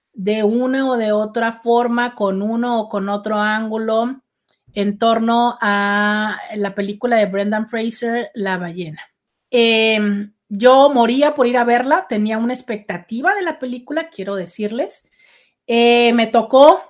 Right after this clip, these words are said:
el bicho y, pues, me perdí la premier y hasta hoy no, obviamente no me he parado en un espacio público así.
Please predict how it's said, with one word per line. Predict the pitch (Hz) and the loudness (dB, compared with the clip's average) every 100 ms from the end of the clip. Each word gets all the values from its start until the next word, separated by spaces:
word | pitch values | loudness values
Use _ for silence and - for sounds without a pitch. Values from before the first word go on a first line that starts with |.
| - | 0
el | 208 208 | 0 0
bicho | 302 302 392 381 | -2 -2 -2 0
y, | - | -2
pues, | 214 208 | -2 -2
me | 202 | -2
perdí | 202 202 254 | -2 -2 0
la | 285 | 0
premier | 277 240 247 277 311 302 | 0 0 2 2 2 -2
y | 233 220 | -8 -4
hasta | 202 202 190 190 | -6 -4 -4 0
hoy | 226 269 | 0 0
no, | 247 220 220 220 - | -2 -2 -2 -6 -6
obviamente | 208 208 220 226 220 | -2 -2 -2 -4 -4
no | 220 214 | -6 -4
me | 214 | -4
he | 208 | -4
parado | 196 202 202 | -4 -4 -4
en | 202 | -4
un | 202 | -8
espacio | 208 202 202 208 196 | -8 -12 -8 -10 -4
público | 214 208 202 202 190 | -2 -2 -4 -4 -6
así. | 160 - 269 403 | -6 -10 -12 -14